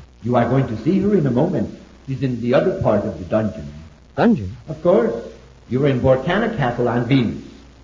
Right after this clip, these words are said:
Speaker 1: And now, since you have knocked my friend out, the robot will escort you to Miss Carlyle's suite.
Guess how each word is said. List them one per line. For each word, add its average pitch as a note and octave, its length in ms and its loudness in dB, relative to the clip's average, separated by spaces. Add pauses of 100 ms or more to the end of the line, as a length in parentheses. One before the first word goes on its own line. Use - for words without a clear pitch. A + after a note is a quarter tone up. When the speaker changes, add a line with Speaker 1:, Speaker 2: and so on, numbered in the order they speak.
(300)
Speaker 1:
And G#2 160 -8
now, B2+ 460 2
since A2+ 260 -4
you B2 80 -2
have A2+ 180 -2
knocked B2+ 320 -2
my G#2 220 -4
friend A2+ 360 0
out, F#2+ 320 -2
the D3 100 2
robot A#2+ 460 2
will A#2+ 120 0
escort B2 440 -4
you D3 140 2
to E3+ 160 0
Miss D3+ 260 -4
Carlyle's C3+ 600 2
suite. F2 220 -12